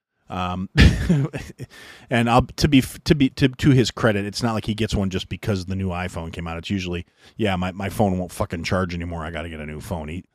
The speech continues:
he, he, he's as, as thrifty on that stuff as his old man is, and I'm proud of him for that too. You know, not, not that he's, you know, taking after me, but that he has the sense to go, "You know what? I really don't need this.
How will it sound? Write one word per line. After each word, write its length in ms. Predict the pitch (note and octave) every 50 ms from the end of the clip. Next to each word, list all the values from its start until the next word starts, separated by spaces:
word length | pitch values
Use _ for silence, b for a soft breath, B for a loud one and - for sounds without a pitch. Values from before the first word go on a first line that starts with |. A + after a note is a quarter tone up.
| _ _ _ _ _ _ _ _ _
he, 140 | A2 G#2 F#2
he, 260 | F#2+ G2 G#2+ G#2+ G2+
he's 340 | F#2 G2+ G#2 G#2+ G2+ F#2+ F#2+
as, 260 | F#2+ F2+ - - A2+
as 320 | G2+ F#2 F2+ F2+ F2 - -
thrifty 520 | - _ - - G2+ F#2+ - - F#2 E2+
on 120 | E2 E2
that 160 | E2 D#2+ D#2+ -
stuff 240 | - E2 D#2 -
as 100 | E2+ D#2+
his 160 | D#2+ D#2+ D#2+ E2
old 180 | E2 D#2+ D#2+
man 240 | E2 D#2+ D#2 D#2 D#2
is, 160 | D#2 E2 -
and 80 | D3 G3
I'm 120 | A3+ G#3+
proud 220 | - F3+ E3+ C#3 A2+
of 100 | F2+ F2
him 100 | E2 D#2
for 140 | - D#2+
that 220 | C#2+ C#2+ C#2+ - -
too. 300 | - D#2+ C#2 C2 - - - b b b b b _ _ _ _ _ _ _ _ _ _ -
You 160 | A2+ C3 C3 B2
know, 120 | A2+ G#2+
not, 240 | A2 A2+ A2+ A#2+ C3
not 240 | B2 A#2 A#2 - -
that 100 | G2+ F#2+
he's, 280 | F#2+ F#2 E2+ - - - _ _ - F#2+
you 100 | G2 D#2
know, 80 | D#2+
taking 360 | F2 - A2+ G2 - F#2 F#2
after 240 | F2+ E2 - - E2
me, 240 | E2 F#2 F#2 F#2 F2+
but 180 | E2 E2+ F2 - -
that 320 | F#2+ F#2+ F#2+ G#2 G2 F2+
he 300 | F#2+ D#2+ - A2 G2+ G2
has 320 | - - G#2 G2+ F#2 - -
the 160 | - F#2 -
sense 360 | - - - G#2 G2+ G2 -
to 100 | - G#2
go, 100 | F#2 A#2
"You 140 | C#3+ F#3+ A3
know 100 | A3+ A3
what? 220 | A3 A#3 A#3 A#3 -
I 100 | B2+ A2+
really 300 | A#2+ C#3+ F#3 F#3+ E3+ C#3
don't 420 | C3+ D3 C#3 B2+ A2+ G#2+ A2 A2+
need 300 | B2 B2+ C#3+ C#3 C3+ A2+
this. 400 | G#2+ G2+ G2+ - - - -